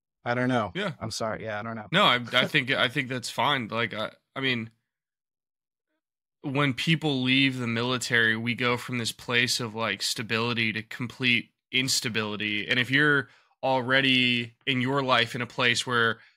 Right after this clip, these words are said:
Speaker 2: you're working these odd jobs to make ends meet, you're trying to do the school thing, like, you're kind of already in a place where things are dicey. And so I understand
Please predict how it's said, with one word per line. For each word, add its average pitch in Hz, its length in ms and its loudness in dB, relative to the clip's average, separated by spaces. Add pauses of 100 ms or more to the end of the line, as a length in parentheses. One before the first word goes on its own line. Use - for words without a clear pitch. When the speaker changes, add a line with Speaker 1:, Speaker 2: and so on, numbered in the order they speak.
(180)
Speaker 2:
you're 127 120 -2
working 131 360 0
these 127 180 2
odd 120 260 6
jobs 120 460 4
to 120 100 -6
make 117 260 2
ends 113 280 0
meet, 117 420 2
you're 117 120 -8
trying 120 360 0
to 113 40 -6
do 120 140 -2
the 113 80 -8
school 117 440 -4
thing, 117 540 2
like, 107 360 -2 (460)
you're 135 100 -6
kind 208 220 4
of 156 80 2
already 151 520 6
in 127 80 4
a 117 160 0
place 127 500 2
where 120 320 2
things 127 440 0
are 120 60 0
dicey. 131 680 2 (200)
And 131 240 2
so 123 600 4 (680)
I 139 460 6
understand 131 1400 2